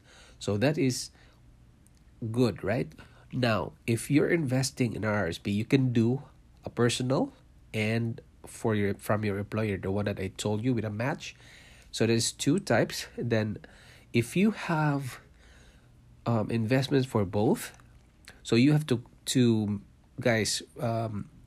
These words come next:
monitor that because you don't, you cannot invest more than eighteen percent of your annual income, all right? So just to make sure, don't over, over invest, okay, with R R S P.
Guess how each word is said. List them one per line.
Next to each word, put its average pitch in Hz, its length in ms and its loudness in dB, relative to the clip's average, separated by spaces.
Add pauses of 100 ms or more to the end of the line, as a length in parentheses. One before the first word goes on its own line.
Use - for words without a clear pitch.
(160)
monitor 120 540 4
that 98 240 -4
because 110 320 -4
you 117 100 -2
don't, 120 400 -2 (580)
you 175 240 2
cannot - 640 0 (400)
invest 107 580 -2
more 98 220 0
than 95 240 -4
eighteen 101 320 -4
percent 90 540 -6 (120)
of 101 160 -8
your 98 200 -4
annual - 300 -8
income, 95 360 -12 (100)
all 110 80 -10
right? 139 240 0 (500)
So 95 400 -2
just 113 320 -4 (560)
to - 120 -6
make 104 240 -4
sure, 156 360 0 (220)
don't 104 480 -4 (720)
over, 107 420 0 (540)
over 120 640 2
invest, - 800 -6
okay, 107 240 -4
with 104 220 -4
R 101 160 0
R 92 220 -6
S - 160 -6
P. - 280 -16